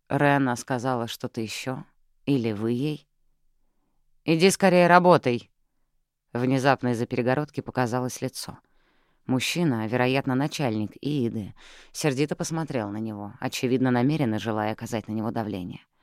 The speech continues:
Он вел себя так, не обращая внимания на наше присутствие. Видимо, понял, что мы не его клиенты. «У нас уже есть компания, через которую мы оформляем страховку»,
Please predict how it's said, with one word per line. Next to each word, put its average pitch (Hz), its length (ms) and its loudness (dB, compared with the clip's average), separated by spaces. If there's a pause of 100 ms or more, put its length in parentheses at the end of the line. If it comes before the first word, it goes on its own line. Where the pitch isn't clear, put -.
(580)
Он 156 180 6
вел 147 200 6
себя 135 260 2
так, - 320 -6
не 139 140 4
обращая 131 440 0
внимания 135 440 0
на 123 80 -4
наше 120 240 -10
присутствие. - 720 -12 (720)
Видимо, 139 500 2
понял, 156 340 0
что - 200 -8
мы 127 200 -2
не 139 160 0
его 117 140 -4
клиенты. 113 600 -8 (1300)
«У 175 120 2
нас 170 300 4
уже 160 180 2
есть 160 300 2
компания, 151 500 2
через 139 240 -4
которую 131 420 0
мы 131 140 4
оформляем 123 520 0
страховку», - 720 -2